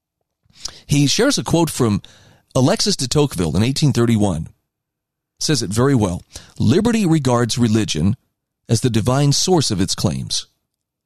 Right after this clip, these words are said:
It considers religion the safeguard of morality, and morality is the best security of law,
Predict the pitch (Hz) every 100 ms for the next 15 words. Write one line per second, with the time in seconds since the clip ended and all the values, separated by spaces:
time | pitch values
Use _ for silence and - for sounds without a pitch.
0 | _ 117 117 110 - 190 180 160 143 117
1 | 123 107 - 175 185 - 165 156 160 127
2 | 101 101 117 120 - - 143 196 208 151
3 | 104 107 117 113 117 95 143 185 - 196
4 | - 120 120 117 104 87 65